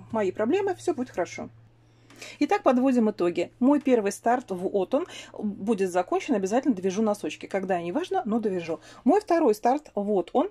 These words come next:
Бу-, вернее, вот из чего он будет. А завтра я покажу вам, а, как обстоят дела, сколько связано и вообще какая идея. Ну и расскажу о третьем старте.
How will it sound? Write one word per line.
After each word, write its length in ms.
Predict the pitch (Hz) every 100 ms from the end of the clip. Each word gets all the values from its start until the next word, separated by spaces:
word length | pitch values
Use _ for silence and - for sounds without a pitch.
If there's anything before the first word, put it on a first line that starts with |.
| - - -
Бу-, 140 | 214
вернее, 240 | 214 226 202
вот 220 | 226 240
из 60 | -
чего 200 | 208 185
он 120 | 185
будет. 260 | 349 403 -
А 80 | 208
завтра 320 | 294 - 214
я 320 | 196 226 302
покажу 460 | 233 - 190 190 285
вам, 300 | 214 226 254 -
а, 160 | 247 185
как 200 | 226 220
обстоят 360 | - 214 226
дела, 320 | 202 233 185 156
сколько 320 | - 185 180
связано 480 | - 233 339 349 370
и 140 | -
вообще 220 | 185 -
какая 340 | 254 185 220 233
идея. 480 | - 196 185 151 - - - - -
Ну 200 | 262 453
и 180 | 494 262
расскажу 420 | 226 - 202 302
о 80 | 233
третьем 340 | 208 214 214
старте. 440 | 208 - 165 -